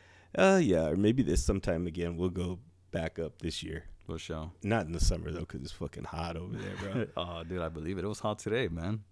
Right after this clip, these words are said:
Speaker 2: The
Speaker 1: Right?
Speaker 2: weather today was just stupid.
Speaker 1: The fuck's going on with this place, man? This
Speaker 2: Lit-
Speaker 1: is the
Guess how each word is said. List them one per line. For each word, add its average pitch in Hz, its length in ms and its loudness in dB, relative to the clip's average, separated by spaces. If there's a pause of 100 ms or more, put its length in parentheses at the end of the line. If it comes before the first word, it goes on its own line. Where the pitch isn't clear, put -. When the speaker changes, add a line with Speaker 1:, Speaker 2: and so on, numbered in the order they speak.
Speaker 2:
The 90 100 4
Speaker 1:
Right? 92 140 6
Speaker 2:
weather 120 320 6
today 90 340 -4
was 80 160 -8
just 80 240 -12
stupid. 78 440 -8
Speaker 1:
The 76 100 -4
fuck's - 340 -6
going 110 240 2
on 110 140 6
with 113 140 4
this 90 180 -6
place, 87 360 -6
man? 92 200 -2
This 101 80 -2
Speaker 2:
Lit- 98 140 2
Speaker 1:
is 92 120 -4
the 95 160 0